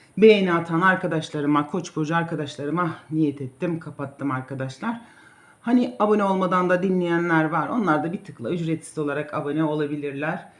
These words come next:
Nasılsınız arkadaşlar? İyi misiniz? Beni de soruyorsunuz. Çok teşekkür ederim. Sağ olun, var olun. Ben de çok iyiyim. Şimdi size arkadaşlar ne yapacağım biliyor musunuz? Şöyle bir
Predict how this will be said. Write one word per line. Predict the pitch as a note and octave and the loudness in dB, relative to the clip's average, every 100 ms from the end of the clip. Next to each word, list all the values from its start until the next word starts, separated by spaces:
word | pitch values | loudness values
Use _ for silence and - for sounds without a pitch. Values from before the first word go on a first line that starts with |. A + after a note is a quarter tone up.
| _ | _
Nasılsınız | F#3 G3 F3+ F#3 D#3 | -8 -6 -6 -6 -2
arkadaşlar? | D3 C#3+ C#3+ C#3+ - C#3+ C3+ | -2 -2 -6 -6 -8 -8 -6
İyi | D#3 E3 | -2 0
misiniz? | D#3+ D3+ D3 C#3 C3 | 0 0 -6 -6 -4
Beni | D3+ C#3+ | -2 -2
de | D3+ | -4
soruyorsunuz. | - D3+ D3 C#3+ D#3 D3 | -6 -8 -8 -6 -6 -8
Çok | - D#3 | -8 -14
teşekkür | - D#3+ D#3 - D3 | -12 -12 -12 -8 -8
ederim. | C#3 C#3 C#3 | -6 -6 -8
Sağ | C3+ C#3+ C3+ | -10 -6 -6
olun, | C#3 C#3 C#3 | -6 -8 -6
var | C#3 C#3 | -6 -6
olun. | C3+ C#3+ C#3 | -6 -6 -4
Ben | C3 C3+ | -4 -4
de | C3+ | -8
çok | D3+ C#3 G2 | -14 -14 -8
iyiyim. | C3+ B2+ E3+ - - - - - - - _ _ _ | -6 -4 -6 -8 -14 -20 -20 -20 -20 -20 _ _ _
Şimdi | - - G3+ F3 F3+ F3+ F3 F3 | -14 -4 -2 0 0 -2 -4 -6
size | E3+ D#3+ E3+ | -8 -6 0
arkadaşlar | D3 E3 F3 D#3+ D#3 - D3+ D3 D3+ - - - - - - _ _ _ _ _ _ _ _ _ | 0 0 -4 -4 -4 -4 -4 -4 -6 -10 -14 -16 -18 -20 -20 _ _ _ _ _ _ _ _ _
ne | G3 | -2
yapacağım | F#3+ F3+ D3+ C#3+ D#3 | -2 -2 -2 0 0
biliyor | E3+ D#3+ B2+ | 0 -2 -2
musunuz? | B2 - C#3 C3+ - _ _ | -6 -6 -6 -6 -16 _ _
Şöyle | - D#3 C#3+ | -6 -2 -2
bir | E3 | -2